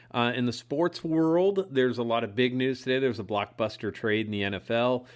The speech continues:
that saw DeAndre Hopkins leave the Houston Texans and head over to the Arizona Cardinals,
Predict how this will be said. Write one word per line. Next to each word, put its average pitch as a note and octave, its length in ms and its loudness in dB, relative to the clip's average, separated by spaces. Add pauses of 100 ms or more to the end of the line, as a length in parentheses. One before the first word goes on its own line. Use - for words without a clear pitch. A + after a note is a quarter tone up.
(240)
that G2+ 220 -4
saw G#2+ 500 2
DeAndre G2+ 480 0
Hopkins A2+ 640 -2
leave G2+ 320 -4
the G2 160 -6
Houston G#2 440 -6
Texans B2+ 680 -4
and G2+ 120 -8
head G2+ 160 -2
over F#2+ 200 -2
to - 100 -10
the F#2+ 140 -2
Arizona F#2 400 -6
Cardinals, B2+ 640 -2